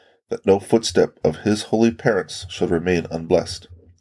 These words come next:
and that everyone who had shown them compassion and kindness on their flight, he would now seek out and lead to salvation. The mercy and benevolence of all such persons have been to them a pledge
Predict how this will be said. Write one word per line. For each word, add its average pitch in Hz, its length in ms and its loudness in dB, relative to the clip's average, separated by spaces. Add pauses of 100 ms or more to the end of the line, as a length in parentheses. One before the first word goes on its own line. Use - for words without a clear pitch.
(640)
and 95 120 -4
that 92 140 2
everyone 110 360 4
who 113 240 2
had 117 200 2
shown 127 280 4
them 110 180 2
compassion 85 760 -2
and - 180 -10
kindness 120 480 2
on 87 180 0
their 104 100 2
flight, 87 320 -2 (880)
he 113 100 2
would 113 120 6
now 123 160 6
seek 139 280 0
out 82 260 2 (200)
and 92 180 -6
lead 104 280 4
to 104 120 -4
salvation. 95 600 0 (2250)
The 98 60 -8
mercy 117 420 4
and 107 100 2
benevolence 87 760 0 (180)
of 90 80 -2
all 92 240 6
such - 320 -2
persons - 560 -8 (380)
have 95 140 0
been 104 180 2
to 110 120 0
them 87 300 2
a - 60 -8
pledge - 560 0